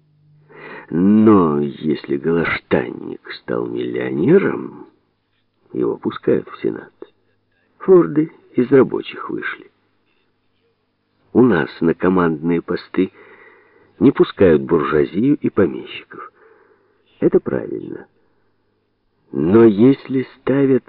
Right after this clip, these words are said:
Каинову печать на человека-трудягу только за то, что его отец или дед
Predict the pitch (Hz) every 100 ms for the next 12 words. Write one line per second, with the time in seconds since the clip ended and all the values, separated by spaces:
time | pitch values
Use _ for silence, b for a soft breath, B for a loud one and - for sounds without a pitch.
0 | - - 107 120 113 107 98 - 90 -
1 | 90 98 - - b b b b b -
2 | 71 71 - 78 73 98 95 - 78 76
3 | 71 85 76 73 80 90 - 80 71 -
4 | 85 92 - 64 64 67 67 - 175 202
5 | - - 135 120 113 135 123 147